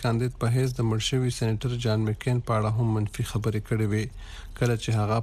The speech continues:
په ویتنام جنګ کې نیول شوی و. په کال دوه زره پنځلسم کې د ریپبلیکن صدارتي نومولو په وخت صدر ټرمپ ویلي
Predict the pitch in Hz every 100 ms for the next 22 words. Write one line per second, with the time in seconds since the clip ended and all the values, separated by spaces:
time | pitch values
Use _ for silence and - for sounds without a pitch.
0 | 113 104 101 - 107 107 117 110 - 104
1 | 104 104 - 117 104 107 - - - -
2 | - - 123 - 120 117 123 127 120 120
3 | 113 - 127 127 131 113 110 127 120 123
4 | - 123 113 - 123 113 110 110 127 120
5 | 120 110 117 123 120 110 123 - - 110
6 | 107 - 127 123 123 110 120